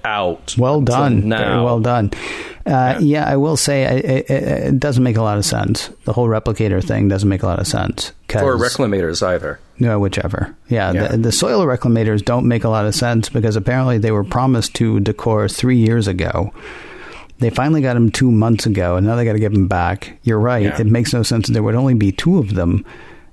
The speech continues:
Speaker 2: Um, and also, Kira had never heard about it. Like, the first she's heard of the fact
Speaker 1: Yeah.
Speaker 2: that they can actually, uh, you know, reclaim the soil of Bajor for Bajor
Speaker 1: Mm-hmm.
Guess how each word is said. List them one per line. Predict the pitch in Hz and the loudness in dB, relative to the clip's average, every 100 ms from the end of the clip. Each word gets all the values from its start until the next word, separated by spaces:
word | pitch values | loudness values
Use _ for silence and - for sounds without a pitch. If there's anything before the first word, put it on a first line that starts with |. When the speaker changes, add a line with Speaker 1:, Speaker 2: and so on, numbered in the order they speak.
| - | -4
Speaker 2:
Um, | 107 104 101 101 107 117 - - | 0 0 2 2 2 0 -8 -4
and | 123 127 | 0 0
also, | 123 143 170 151 131 | 2 0 0 2 0
Kira | 131 143 170 | 0 -2 2
had | 147 | 2
never | 131 123 | 2 2
heard | 110 143 | 2 0
about | 107 87 76 | 0 0 -2
it. | - - - - - | -4 -10 -20 -20 -4
Like, | 113 | -2
the | 110 | -2
first | - 170 156 | -2 0 0
she's | 139 151 151 | 2 2 2
heard | 120 110 | 0 0
of | 110 | 0
the | 107 | 0
fact | 104 110 | 0 0
Speaker 1:
Yeah. | 113 | 0
Speaker 2:
that | 113 | 0
they | 117 | 0
can | 120 120 | 0 0
actually, | 117 - 117 107 | 0 0 0 2
uh, | 107 | 0
you | 131 113 | 2 2
know, | 110 | 4
reclaim | 110 135 156 135 - 143 143 | 4 4 2 0 0 2 2
the | 123 | 2
soil | 113 127 123 120 | 0 0 2 2
of | 110 104 | 0 0
Bajor | 95 113 123 110 98 87 92 - | 0 2 2 2 0 2 0 -6
for | - - 139 131 | -6 0 2 2
Bajor | 107 120 127 117 82 76 87 - - - | 2 2 2 2 0 0 -2 -6 -18 -10
Speaker 1:
Mm-hmm. | 107 90 87 | -6 -6 -6